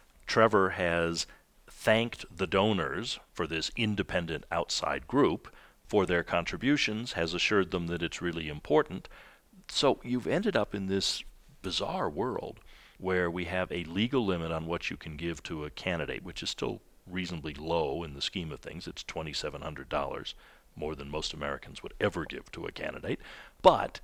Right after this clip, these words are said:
a limited amount of money. But then the other pocket of the candidate's coat, effectively, is this super pac, Trevor for America,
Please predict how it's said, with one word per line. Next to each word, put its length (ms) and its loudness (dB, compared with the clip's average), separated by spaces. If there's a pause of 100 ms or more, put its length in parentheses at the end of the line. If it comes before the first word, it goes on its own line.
(400)
a 100 2
limited 460 2
amount 240 -2
of 80 -4
money. 360 0 (240)
But 180 -8
then 440 4 (460)
the 220 -2
other 320 6
pocket 600 -2 (200)
of 200 -2
the 80 -4
candidate's 540 0
coat, 340 0
effectively, 760 -4 (440)
is 260 2
this 300 0
super 400 2
pac, 400 0
Trevor 320 0
for 180 -2
America, 540 -2